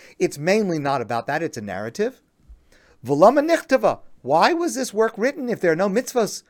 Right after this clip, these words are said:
commanded here? Lalamdacha kama schar tov lagomle chasadim.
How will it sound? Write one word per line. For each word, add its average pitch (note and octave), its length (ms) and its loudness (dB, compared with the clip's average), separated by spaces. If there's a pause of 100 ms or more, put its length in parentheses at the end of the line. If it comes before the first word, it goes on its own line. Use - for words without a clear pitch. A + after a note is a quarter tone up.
(220)
commanded D3 440 -2
here? F#2 200 -16 (1800)
Lalamdacha F#3 960 -2
kama A#2+ 320 -8
schar F3 460 -2
tov E3 300 -6
lagomle C3+ 520 -10
chasadim. F2 520 -16